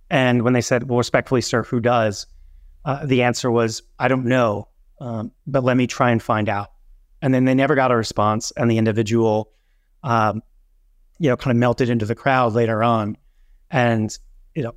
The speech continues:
later that afternoon, there was, of course, a suicide bombing that everyone knows about.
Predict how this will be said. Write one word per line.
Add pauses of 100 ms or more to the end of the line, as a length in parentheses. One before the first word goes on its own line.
(160)
later
that
afternoon, (460)
there
was,
of
course,
a
suicide
bombing
that
everyone
knows
about.